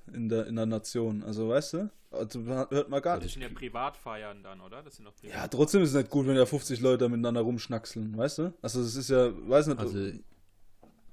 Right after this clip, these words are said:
Speaker 3: Ja,
Speaker 2: ich
Speaker 3: klar,
Speaker 2: weiß,
Speaker 3: aber
Speaker 2: ich weiß schon mal, was die politischen oder die Berater <laughs> beim New Yorker machen. Habt ihr das mitbekommen?
Speaker 1: Nee,
Speaker 3: Nee.
Speaker 1: was war da?
Speaker 3: Ich hab nur gelacht.
Speaker 2: <laughs> Ja, hier der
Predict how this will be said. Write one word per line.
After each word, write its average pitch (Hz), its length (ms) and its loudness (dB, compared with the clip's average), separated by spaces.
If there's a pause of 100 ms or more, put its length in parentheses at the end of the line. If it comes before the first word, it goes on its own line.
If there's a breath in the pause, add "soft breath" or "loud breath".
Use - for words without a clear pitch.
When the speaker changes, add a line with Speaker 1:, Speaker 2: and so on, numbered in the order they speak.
(760)
Speaker 3:
Ja, 120 240 -10
Speaker 2:
ich - 80 -16
Speaker 3:
klar, 113 160 -6
Speaker 2:
weiß, 101 140 -10 (100)
Speaker 3:
aber 101 240 -14
Speaker 2:
ich - 180 -10
weiß 117 260 -2
schon 131 100 -4
mal, 120 100 0
was 117 100 -2
die 117 80 -6
politischen 113 540 -4
oder 98 160 -4
die 95 100 -10
Berater 104 540 0 (240)
<laughs> - 160 6
beim 107 280 -2
New 107 100 -2
Yorker 107 340 -2
machen. 87 260 -8 (480)
Habt 95 140 -12
ihr 92 80 -4
das 104 80 -6
mitbekommen? 135 460 -4
Speaker 1:
Nee, 131 340 8
Speaker 3:
Nee. 147 60 -2
Speaker 1:
was 120 160 2
war 127 100 4
da? 175 180 2 (300)
Speaker 3:
Ich - 80 -20
hab 117 140 -16
nur 120 100 -16
gelacht. 113 460 -16
Speaker 2:
<laughs> - 60 -2 (720 loud breath)
Ja, 98 100 0
hier 107 180 4
der 98 160 0